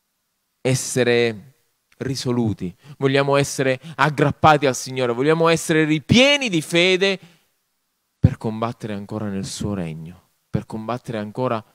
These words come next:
per l'avanzamento di questo regno, per essere buoni soldati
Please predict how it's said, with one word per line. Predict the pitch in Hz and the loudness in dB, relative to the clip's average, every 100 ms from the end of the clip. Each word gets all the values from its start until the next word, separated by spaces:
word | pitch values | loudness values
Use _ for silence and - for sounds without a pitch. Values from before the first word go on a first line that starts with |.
| _ | _
per | - 117 | -10 -6
l'avanzamento | 113 113 113 104 117 113 95 90 | -2 -2 -2 -6 -8 -6 -6 -8
di | 87 | -10
questo | 87 90 - 87 | -10 -16 -14 -14
regno, | 82 82 78 - _ _ | -16 -18 -20 -20 _ _
per | - 160 | -4 -4
essere | 165 - 143 | -4 -4 -6
buoni | 131 143 180 170 | -4 -2 0 -2
soldati | - 127 117 120 110 117 | -6 -8 -6 -6 -6 -8